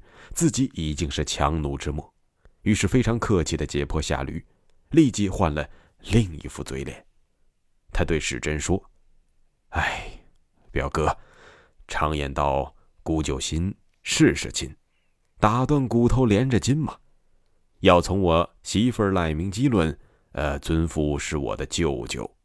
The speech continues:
你是我的表哥。自从舅舅在统辖监狱害，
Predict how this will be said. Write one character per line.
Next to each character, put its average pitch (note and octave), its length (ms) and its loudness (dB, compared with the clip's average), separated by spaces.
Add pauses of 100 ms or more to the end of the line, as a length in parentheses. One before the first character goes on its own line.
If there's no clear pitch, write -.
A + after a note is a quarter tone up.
(260)
你 G#2 260 2 (220)
是 - 160 -4
我 C2+ 160 -2
的 - 80 -6
表 - 260 -8
哥。 G2+ 220 0 (640)
自 F#3 220 4
从 E3 160 -2
舅 D#3 240 2
舅 C3+ 160 2
在 B2+ 140 0
统 F2 320 -2
辖 F#2+ 200 0
监 C3+ 220 0
狱 F2 140 0
害， D2 260 -4